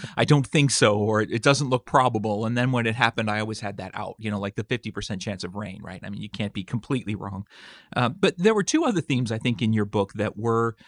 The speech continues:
Speaker 2: that, that just kind of rang true to me as I was, as I was going back through it. And I, I, again, I want to get your, your thoughts. A second is dictatorships and the way that they behave in really unpredictable ways, right? On the, on the surface, this partnership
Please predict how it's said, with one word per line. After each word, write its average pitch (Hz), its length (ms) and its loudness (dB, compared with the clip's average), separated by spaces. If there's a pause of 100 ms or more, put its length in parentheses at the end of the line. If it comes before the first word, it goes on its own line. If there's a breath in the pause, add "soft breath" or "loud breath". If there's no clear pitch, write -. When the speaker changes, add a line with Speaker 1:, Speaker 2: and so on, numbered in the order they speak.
(440 soft breath)
Speaker 2:
that, 147 200 2
that 180 120 6
just - 200 2
kind 196 200 2
of 135 140 0
rang 135 380 0
true 139 240 -2
to 120 120 -4
me 120 240 4
as 101 120 -2
I 101 100 -6
was, 98 200 -8
as 113 180 -8
I 110 100 -2
was 101 140 -4
going 107 240 2
back 101 240 -4
through 113 240 0
it. 101 40 0
And 107 100 -4
I, 117 180 -2
I, 113 160 -2
again, 123 200 2
I 117 40 2
want 135 160 2
to 123 40 -2
get 117 140 -2
your, 110 160 0
your 104 240 -4
thoughts. 110 380 -4 (420 loud breath)
A 156 60 0
second 294 320 2
is 135 160 4
dictatorships 107 800 -2
and 113 120 2
the 110 60 2
way 123 160 2
that 120 200 -4
they 123 180 2
behave 107 640 -4 (320 soft breath)
in 139 220 6
really 196 340 6
unpredictable 139 640 0
ways, 139 340 0
right? 113 160 -2
On 139 180 2
the, - 120 -2
on 135 160 0
the 120 100 2
surface, 226 640 -2
this 160 360 -2
partnership 143 840 -4